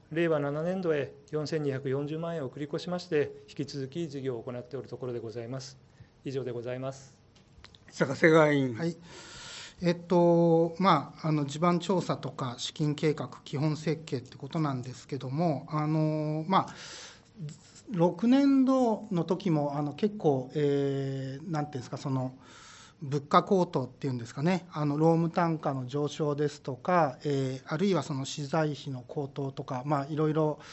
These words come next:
Speaker 3: そういうことがあったかと思うんですけども、まあ、その辺、あの、基本設計を、まあ、行っていくにあたって、その辺、まあ、影響っていうのはどんな状況だったのか、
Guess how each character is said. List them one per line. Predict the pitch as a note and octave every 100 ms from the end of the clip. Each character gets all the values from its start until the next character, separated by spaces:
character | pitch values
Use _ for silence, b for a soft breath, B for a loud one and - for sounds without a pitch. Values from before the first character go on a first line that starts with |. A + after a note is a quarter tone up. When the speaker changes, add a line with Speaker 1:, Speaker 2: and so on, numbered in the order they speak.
| B B
Speaker 3:
そ | - D#3+
う |
い |
う | D3
こ | D#3+
と | D#3
が | B2+
あ | D#3
っ |
た | -
か | D3
と | C#3
思 | C#3+ D#3+
う | D3+
ん |
で | B2+
す | -
け | C3+
ど | C3+
も、 | D3 E3+ B2 B B B -
ま |
あ、 |
そ | D#3+ G3
の |
辺、 | F#3 G#3
あ | F#3+
の、 | F#3+ F3+ F3+
基 | - F#3
本 | F3 A3+
設 | A3+ B3 B3 -
計 | G3+ E3 C#3+
を、 | D3+ D#3
ま | C#3+ C#3+
あ、 |
行 | C3 E3+ E3
っ | D#3+
て | D#3+
い |
く | D#3+
に | E3
あ | C3
た | C#3
っ |
て、 | - - E3+ D#3
そ | C3+ E3
の | D#3+
辺、 | E3+ E3+ B B B B
ま | F#3
あ、 | D3+
影 | D#3+ E3+
響 | E3+ G3+
っ | G3
て | - -
い |
う | A3+
の | G3 D3
は | D#3 C#3+ C3
ど | D#3+
ん |
な | D#3+ C3+
状 | C3
況 | B2+ C#3+ C#3
だ |
っ | D#3
た | D#3+
の | C#3+
か、 | B2 A2